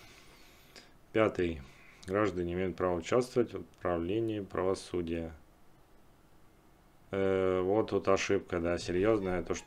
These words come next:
ты, тебе надо в суд обращаться, чтоб что-то защитить. Такое право должно быть, которое невозможно нарушить.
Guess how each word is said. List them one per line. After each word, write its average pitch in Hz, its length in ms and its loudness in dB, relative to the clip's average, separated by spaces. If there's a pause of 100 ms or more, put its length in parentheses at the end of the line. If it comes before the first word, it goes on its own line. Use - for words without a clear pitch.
ты, 101 140 2
тебе 92 200 -2
надо 92 260 0
в 82 60 -10
суд 101 340 -2
обращаться, 85 580 0
чтоб - 200 -8
что-то 90 260 0
защитить. 82 640 -4 (720)
Такое 101 280 4
право 104 380 6
должно 90 380 2
быть, 82 200 -2
которое 92 480 0
невозможно 92 720 2
нарушить. 82 640 -4